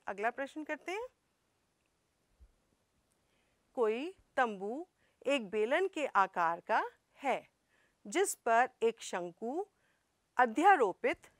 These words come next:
है। यदि बेलनाकार भाग की ऊंचाई और व्यास क्रमशः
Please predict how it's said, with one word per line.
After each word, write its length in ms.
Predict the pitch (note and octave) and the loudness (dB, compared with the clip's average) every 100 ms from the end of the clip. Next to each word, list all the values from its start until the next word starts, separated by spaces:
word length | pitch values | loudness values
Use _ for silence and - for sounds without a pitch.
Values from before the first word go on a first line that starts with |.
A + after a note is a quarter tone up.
| - | -4
है। 180 | D4 F#3 - _ _ _ _ _ _ _ _ - | 0 0 -4 _ _ _ _ _ _ _ _ -4
यदि 560 | A#3+ B3 F3+ A3+ E4 E4+ - F3+ | 2 2 2 -8 -10 -12 -18 -2
बेलनाकार 640 | A3+ C4 F#4 G4 E4 B3+ | -2 0 -2 0 0 0
भाग 280 | F#3 G#3 G3+ - | 0 -2 -2 -4
की 100 | A3 | -8
ऊंचाई 640 | F#3 - E3 F3 A#3+ E4 _ _ _ - | -8 -4 -4 -4 -6 -10 _ _ _ 6
और 180 | A#3+ A3 | 6 6
व्यास 640 | F3+ F3 F3+ B3+ D#4 - _ - | 0 2 4 2 -2 -12 _ 2
क्रमशः 800 | A#3+ D4 D#4+ - G3+ F#3+ F#3+ | 6 6 4 -2 -2 0 2